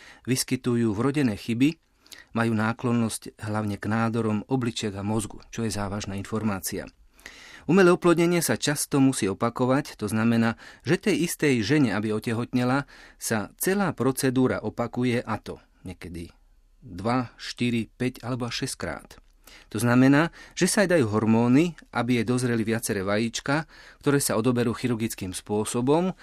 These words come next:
tie sa dajú do skúmavky, kde sa oplodnia, a potom sa dva alebo tri zárodky zavádzajú do maternice.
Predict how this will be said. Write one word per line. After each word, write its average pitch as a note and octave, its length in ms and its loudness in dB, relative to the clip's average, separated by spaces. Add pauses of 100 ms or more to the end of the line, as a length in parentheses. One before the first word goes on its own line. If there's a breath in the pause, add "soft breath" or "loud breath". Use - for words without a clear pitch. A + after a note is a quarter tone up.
(280 loud breath)
tie D3+ 140 4
sa C#3 100 2
dajú G#2+ 240 0
do G#2+ 80 2
skúmavky, B2 880 0
kde G#2 160 -4
sa E2 160 -6
oplodnia, A#2 560 2 (320 loud breath)
a - 80 -14
potom D#3 320 -2
sa F#2 240 -2
dva B2 400 -2
alebo G#2 400 -4
tri E3+ 160 0
zárodky B2 880 -2 (240)
zavádzajú A2+ 720 -6
do F#2+ 80 -8
maternice. G2 720 -8